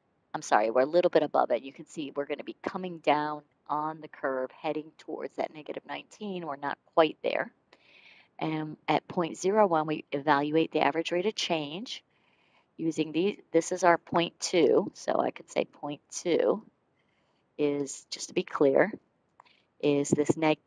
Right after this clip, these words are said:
is three point zero one and this negative eighteen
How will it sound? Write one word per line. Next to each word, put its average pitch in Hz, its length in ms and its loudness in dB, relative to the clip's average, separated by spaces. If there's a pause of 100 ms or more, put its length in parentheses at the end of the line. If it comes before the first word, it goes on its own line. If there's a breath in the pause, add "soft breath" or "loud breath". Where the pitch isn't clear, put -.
is 143 380 0
three 156 180 -2
point 151 340 -6 (120)
zero 185 280 4
one 147 380 -2 (100)
and 143 200 -8
this 135 200 -4 (160)
negative 156 540 2
eighteen 147 640 -4